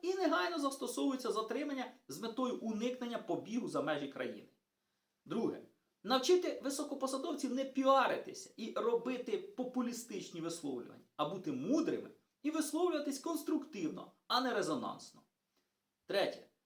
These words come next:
Затримати реальних олігархів і міні-олігархів. Коломойського, Фірташа, Новінського, Бойка, Шуфрича і інших. Список всіх цих друзів ми знаємо.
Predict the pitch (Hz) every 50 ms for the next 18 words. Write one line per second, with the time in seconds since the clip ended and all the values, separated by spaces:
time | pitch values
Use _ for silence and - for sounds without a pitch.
0 | _ - - 226 233 302 349 339 330 285 294 302 269 - - - - - 208 254
1 | 302 320 311 302 269 226 208 202 202 190 202 214 214 226 226 277 302 311 302 294
2 | - - 180 - - 320 359 349 302 262 214 180 156 147 139 139 139 - - -
3 | - - - - - - _ - 508 427 415 320 277 277 285 262 233 202 - -
4 | - 190 190 - - 381 320 247 190 - 185 175 - 262 294 403 415 370 311 349
5 | 311 269 226 - - - - - 180 - - 381 392 349 - - - 226 - -
6 | - 415 392 302 - - 220 - 311 320 294 233 175 - - - - - - -
7 | 370 302 - - - - - - _ _ - - 320 302 - - 196 175 143 208
8 | 262 269 240 180 156 160 170 156 139 139 131 107 - - -